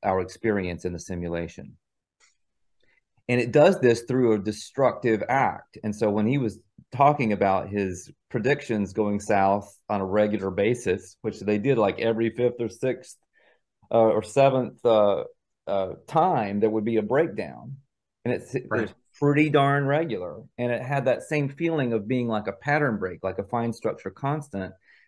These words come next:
Speaker 1: that is, uh, allowing us to actually define,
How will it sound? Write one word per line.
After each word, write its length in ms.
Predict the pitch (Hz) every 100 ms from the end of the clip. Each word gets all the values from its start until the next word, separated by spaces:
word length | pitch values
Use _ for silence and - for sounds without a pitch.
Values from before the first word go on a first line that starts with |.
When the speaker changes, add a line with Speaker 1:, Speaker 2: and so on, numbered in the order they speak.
| _
Speaker 1:
that 180 | 110 104
is, 460 | 104 101 95 95 - _ _ _ _ _ 98
uh, 220 | 104 87 - _ _ _ _ 113
allowing 480 | 113 120 127 123
us 220 | 110 107 -
to 220 | 107 -
actually 840 | 104 104 - 117 101 98 92 87 92
define, 920 | 104 101 - 117 110 104 95 90 87